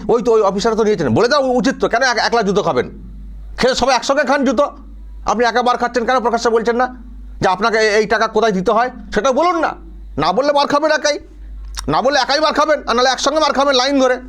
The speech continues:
ফটাফট, ফটাফট, ফটাফট। পরিস্থিতি কিন্তু খুব খারাপ দিকে এগোচ্ছে, খুব খারাপ দিকে এগোচ্ছে। কিন্তু পুলিশের দুর্বলতা নিশ্চয়ই আছে, পুলিশের লোকেদের, সেই জন্য চুপ করে দাঁড়িয়ে তারাও দেখছেন, তারাও দেখছেন।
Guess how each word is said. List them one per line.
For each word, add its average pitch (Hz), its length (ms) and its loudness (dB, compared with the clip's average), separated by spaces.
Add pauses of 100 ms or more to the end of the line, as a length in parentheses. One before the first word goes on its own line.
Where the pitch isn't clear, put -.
(200)
ফটাফট, 240 320 0
ফটাফট, 240 280 0
ফটাফট। 226 300 2 (520)
পরিস্থিতি 160 300 0
কিন্তু 247 160 2
খুব 254 140 0
খারাপ 214 280 0
দিকে 208 200 0
এগোচ্ছে, 226 440 0 (480)
খুব 214 220 0
খারাপ 226 220 0
দিকে 214 200 0
এগোচ্ছে। 226 300 0
কিন্তু 151 420 -2 (340)
পুলিশের 180 360 2
দুর্বলতা 214 400 2
নিশ্চয়ই 214 280 0
আছে, 214 320 0 (100)
পুলিশের 202 260 0
লোকেদের, 190 340 2
সেই - 180 0
জন্য 185 120 0
চুপ 185 120 -4
করে 196 100 0
দাঁড়িয়ে 175 200 2
তারাও 170 200 2
দেখছেন, 160 360 -2 (840)
তারাও 202 240 2
দেখছেন। 247 480 -2